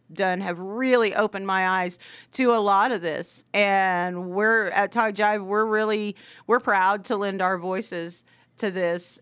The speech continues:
and to fight against corporations posing as indigenous nations,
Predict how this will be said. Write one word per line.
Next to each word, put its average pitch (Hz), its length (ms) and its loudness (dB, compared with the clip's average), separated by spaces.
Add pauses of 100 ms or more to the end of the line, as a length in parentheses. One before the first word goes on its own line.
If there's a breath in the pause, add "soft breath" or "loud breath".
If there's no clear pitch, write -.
and 180 540 -2
to 185 600 -6
fight 190 540 0
against 185 800 -8
corporations 190 760 -2
posing 185 400 -4
as 175 160 -4
indigenous 175 600 -8
nations, 165 500 -8